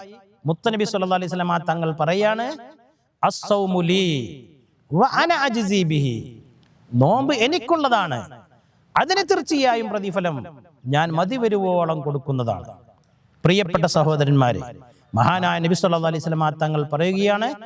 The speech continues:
"കുല്ലു അമലി ബിനി ആദമ ലഹ്", മനുഷ്യന്റെ സകലമാന പ്രവൃത്തികളും മനുഷ്യന് വേണ്ടി തന്നെയുള്ളതാണ്. "യുളാഅഫു ലഹു ബി അശ്രി അംസാലിഹാ ഇലാ സബഇമിഅത്തി ളിഅഫ്."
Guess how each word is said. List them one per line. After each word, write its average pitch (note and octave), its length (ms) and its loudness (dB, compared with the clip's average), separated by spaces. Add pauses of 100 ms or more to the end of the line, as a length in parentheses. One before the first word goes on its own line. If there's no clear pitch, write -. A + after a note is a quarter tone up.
(580)
"കുല്ലു F#3+ 320 2
അമലി F#3+ 420 -2
ബിനി F#3 220 0
ആദമ G#3 500 -2
ലഹ്", B3 200 0 (1040)
മനുഷ്യന്റെ B3+ 600 0
സകലമാന C4 680 -2
പ്രവൃത്തികളും B3 920 -4 (320)
മനുഷ്യന് B3+ 520 0
വേണ്ടി A#3 240 0 (120)
തന്നെയുള്ളതാണ്. D3 680 -4 (1700)
"യുളാഅഫു D#4 500 2
ലഹു C#4 280 2
ബി C4 120 -2
അശ്രി C4 460 -2
അംസാലിഹാ A3+ 1040 -2 (520)
ഇലാ G#3 320 2
സബഇമിഅത്തി G#3+ 800 -2
ളിഅഫ്." E3+ 440 -4